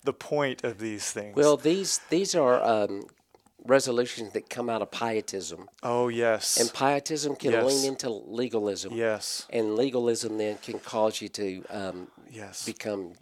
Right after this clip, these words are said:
Speaker 2: uh, discouraged and despair.
Speaker 1: Yeah, let's,
Speaker 2: Uh,
Speaker 1: let's, let's pause. You use a big word there, pietism,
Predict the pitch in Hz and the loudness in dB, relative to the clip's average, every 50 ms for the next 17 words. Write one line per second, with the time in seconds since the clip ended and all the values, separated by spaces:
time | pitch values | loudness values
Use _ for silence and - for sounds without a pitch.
0 | _ - - 98 95 - 104 101 - - - 120 113 113 110 107 101 - - 90 | _ -10 -10 -10 -8 -6 -6 -4 -4 -2 0 0 2 2 2 0 0 -4 -8 -10
1 | 90 95 90 - - - - 123 113 107 101 101 98 101 95 82 - _ _ _ | -10 -8 -6 -6 -6 -4 -2 0 0 0 0 -2 -4 -6 -8 -12 -16 _ _ _
2 | - - 135 143 139 123 135 175 165 - - - 151 170 - - - - _ 165 | -10 -4 -2 0 2 4 4 4 6 4 4 6 4 4 4 2 -2 -4 _ 0
3 | 151 143 - - - 175 170 156 139 123 117 139 147 151 165 156 143 127 120 143 | 0 0 0 4 10 12 12 12 12 10 4 -2 -2 -2 0 2 2 4 4 2
4 | 143 127 123 135 147 151 139 120 107 - - - 151 156 151 135 - 120 107 95 | 2 4 4 4 4 6 4 4 0 0 -2 0 2 2 2 0 -2 -8 -8 -8
5 | 104 104 104 101 | -8 -8 -10 -10